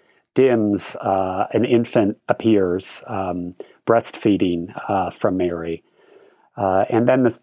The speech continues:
the gospel ends with the, uh, murder of, uh, Zechariah, the father of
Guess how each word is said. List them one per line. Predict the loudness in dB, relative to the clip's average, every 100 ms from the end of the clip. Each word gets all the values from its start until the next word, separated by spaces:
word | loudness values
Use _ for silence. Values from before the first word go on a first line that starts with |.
| _
the | 0 2
gospel | 4 2 2 2 0 0
ends | 0 2 4 0 -2 -6 -12 -14
with | -4 0 0 -2 0
the, | 2 2 0 -2
uh, | -4 -6 -6 -8
murder | -2 2 2 2 0 -2 -10 _ _ _ _ _ -2
of, | 2 4 2 -2 -12 -16 -10
uh, | -6 -4
Zechariah, | 0 0 2 2 4 4 2 0 -6
the | -8 -8
father | -4 0 2 2 0 -2
of | -4 -6 -8 -20